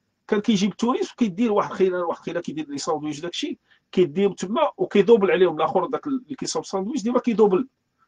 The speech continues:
كيدوبل الثمن في الساندويتش باش عمر ديما كياخذ ديك ستة دراهم ولا خمسة دراهم، والاخر كيدير ديك سبعة دراهم.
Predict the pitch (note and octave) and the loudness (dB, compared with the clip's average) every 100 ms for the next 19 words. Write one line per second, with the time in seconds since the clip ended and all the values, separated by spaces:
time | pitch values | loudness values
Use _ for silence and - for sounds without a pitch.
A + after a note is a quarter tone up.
0 | _ _ - C#3 - F#3 F3+ F3+ E3 - | _ _ -14 -14 -6 4 6 6 4 0
1 | F#3+ G3+ F3+ G3 F3+ G#3+ B3 G3 - - | 2 0 0 0 0 0 0 -2 -4 -2
2 | F3+ G#3+ D#3+ G#3+ - F#3+ B2+ C#3+ - - | 0 0 0 -2 -2 -4 -4 -10 -8 -4
3 | - C#3 D3 C#3+ C3+ A#2+ - B2 D#3+ G3 | -4 -2 -4 -2 -6 -6 -8 -6 -4 -4
4 | - _ _ - F3 F#3+ F3+ E3+ D3 D3 | -6 _ _ -4 0 2 0 -2 -2 -4
5 | - A2+ B2 A#2 G#2+ | -8 -6 -6 -6 -10